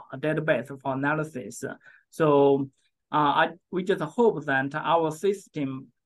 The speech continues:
at least provide a basis. People can use this as a basis for additional analysis. If, uh, in the future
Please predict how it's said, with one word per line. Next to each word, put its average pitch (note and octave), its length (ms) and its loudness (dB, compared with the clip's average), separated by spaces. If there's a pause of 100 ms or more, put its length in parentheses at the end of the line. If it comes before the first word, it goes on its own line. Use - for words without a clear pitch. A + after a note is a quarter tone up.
at E3 160 4
least G#3 320 2 (140)
provide D#3 420 2
a C#3+ 160 0
basis. D#3+ 680 -4 (100)
People D#3+ 320 -2
can D#3 460 0 (280)
use F#3+ 460 6 (100)
this D3+ 420 -2
as C#3 200 -2
a D3 80 -6
basis D#3 500 -2 (120)
for D3 260 -2
additional D#3+ 560 -4
analysis. D#3+ 720 0
If, D3+ 320 -2
uh, D3 60 2
in E3 200 -2
the C#3+ 140 0
future F#3 640 -2